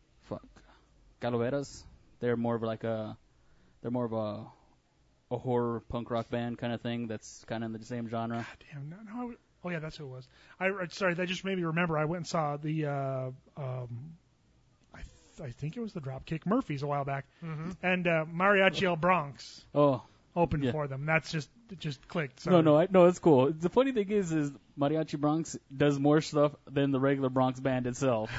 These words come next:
Speaker 2: <laughs> They were fucking dope, man.
Speaker 1: Oh, dude, they are. Like, <laughs> when I watched Lucha Underground for a season or for part of a season, they,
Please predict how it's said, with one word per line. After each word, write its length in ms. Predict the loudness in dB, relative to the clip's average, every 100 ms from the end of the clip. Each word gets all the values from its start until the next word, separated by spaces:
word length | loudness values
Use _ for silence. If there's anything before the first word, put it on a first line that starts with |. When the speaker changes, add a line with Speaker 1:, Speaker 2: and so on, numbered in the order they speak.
| -2
Speaker 2:
<laughs> 500 | -2 -2 -4 -6 -6 -12 -20 _ -20 -20 -20 _ -8
They 60 | -4
were 100 | -4
fucking 280 | -6 -8 0
dope, 260 | 2 2
man. 240 | -2 -8 -6
Speaker 1:
Oh, 160 | 2 2
dude, 240 | 6 4
they 140 | 6 6
are. 180 | 6 2
Like, 200 | 2 -2 -8 _ _
<laughs> 280 | _ _
when 140 | 0 2
I 20 |
watched 300 | 2 0 2
Lucha 240 | 2 4
Underground 400 | 0 2 0 0 0
for 80 |
a 60 | -2
season 400 | 0 -2 0 0
or 180 | 0 0
for 220 | 0 -4 -4
part 180 | -4 -2
of 80 | -2
a 40 |
season, 300 | -4 -4 -4
they, 300 | -2 -2 -4